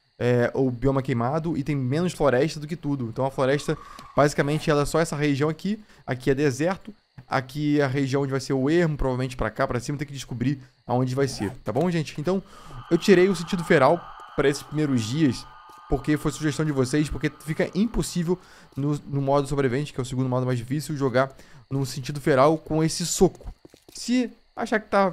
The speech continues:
facilitando demais, eu boto de volta, porque eu gosto do sentido feral, que dá uma dinâmica extra, só que já tá bem difícil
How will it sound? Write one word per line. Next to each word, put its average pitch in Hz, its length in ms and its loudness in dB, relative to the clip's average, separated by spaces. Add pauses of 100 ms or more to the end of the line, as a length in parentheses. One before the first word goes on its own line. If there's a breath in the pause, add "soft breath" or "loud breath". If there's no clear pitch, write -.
facilitando 190 460 0
demais, 170 300 0
eu 185 60 4
boto 156 220 2
de 220 60 2
volta, 131 300 6
porque - 140 -2
eu 131 40 0
gosto 151 220 6
do - 20 -6
sentido 151 240 -8
feral, 143 360 4
que - 120 -8
dá 135 100 2
uma 139 340 2 (240 loud breath)
dinâmica 131 960 2
extra, 139 380 -2
só 139 100 -4
que 143 140 -6
já 143 60 -8
tá - 120 2
bem 139 240 6
difícil 165 560 -2